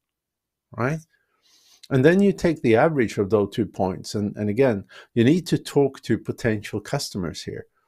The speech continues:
not your family, not your friends, um, com-, it needs to be complete strangers that, uh, that could be buyers of your, your product,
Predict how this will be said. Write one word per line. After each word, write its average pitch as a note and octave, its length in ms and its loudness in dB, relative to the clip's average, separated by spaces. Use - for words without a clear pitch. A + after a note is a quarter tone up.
not D3 260 0
your F3 100 0
family, G#2+ 640 -2
not - 180 -2
your E3 100 2
friends, A2+ 680 -2
um, G#2+ 280 0
com-, - 280 -8
it B2 160 0
needs D#3+ 280 2
to D#3+ 120 0
be B2+ 140 -4
complete - 680 -4
strangers G#2+ 800 -2
that, G#2 340 2
uh, G#2 300 0
that A2+ 220 0
could A2+ 320 -2
be A#2 160 0
buyers G2+ 540 -2
of G2+ 160 -4
your, G2 280 -2
your G2 220 -2
product, - 600 -4